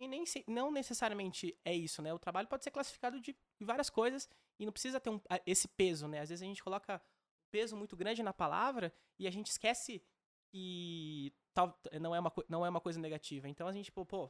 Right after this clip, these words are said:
tá ali fazendo, fazendo, fazendo, mas tem que ter o, o prazer, né? De tá, de tá nessa jornada, né? Isso que é importante.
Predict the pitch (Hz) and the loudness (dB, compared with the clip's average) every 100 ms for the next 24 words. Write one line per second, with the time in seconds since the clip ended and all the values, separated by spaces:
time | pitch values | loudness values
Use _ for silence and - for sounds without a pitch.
0 | - - 156 170 180 - 151 180 165 160 | -8 -4 -2 -2 -6 -6 -6 -6 -8 -10
1 | 170 165 156 190 175 - _ _ - 156 | -12 -10 -10 -8 -10 -14 _ _ -4 -2
2 | 175 - 226 - 294 370 - - 381 359 | -2 -6 -8 -6 -4 -4 -8 -2 0 0
3 | 294 269 262 _ 170 170 - 170 165 160 | -2 -2 -6 _ -12 -4 0 0 -2 -6
4 | - 165 170 160 165 147 139 139 147 - | -6 -4 -4 -4 -4 -4 -4 -6 -8 -8
5 | 185 202 226 156 156 | -8 -8 -8 -8 -10